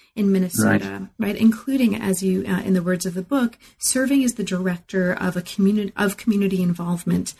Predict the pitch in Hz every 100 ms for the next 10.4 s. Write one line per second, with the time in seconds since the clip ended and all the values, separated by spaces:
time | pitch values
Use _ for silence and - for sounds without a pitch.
0 | - - 190 190 214 - 196 175 175 -
1 | 220 208 - 170 175 180 170 - 165 170
2 | - _ - 190 185 180 170 175 180 185
3 | - - 180 185 175 - 165 180 190 -
4 | 180 170 170 190 180 170 - 196 185 302
5 | - - 180 175 - 170 175 - 190 180
6 | 175 165 165 - 175 170 151 156 - 190
7 | 180 - - - - - 226 214 208 294
8 | 120 127 - 196 240 330 294 190 190 190
9 | - 175 - - 185 175 170 170 - -
10 | _ 170 175 185